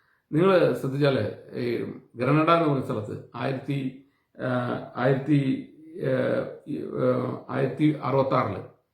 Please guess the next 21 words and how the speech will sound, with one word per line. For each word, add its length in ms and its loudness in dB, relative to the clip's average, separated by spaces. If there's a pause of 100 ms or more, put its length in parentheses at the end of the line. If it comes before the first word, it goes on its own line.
(500)
ആ, 380 -4
ആയിരത്തി 260 2
അറുപത്താറിൽ 420 2
നടന്ന 280 -2
ഒരു 80 -4
കൂട്ടക്കൊല 480 -4
എന്ന് 140 -4
പറയുന്നത് 360 -4 (480)
ഒരു 120 4
മുസ്ലിം 540 2
പ്രീസ്റ്റ് 400 2
ഇവരവിടുത്തെ 1000 0 (400)
രാഷ്ട്രീയമായൊക്കെ 840 2
അന്ന് 400 -2
ആ 120 -6
തരത്തിൽ 220 -2
വളരെ 260 -2
മുൻ-, 300 -2 (160)
മുൻ-, 320 -2 (160)
മുൻകൈ 380 -2
ഉണ്ടായിരുന്നവരാണ് 600 0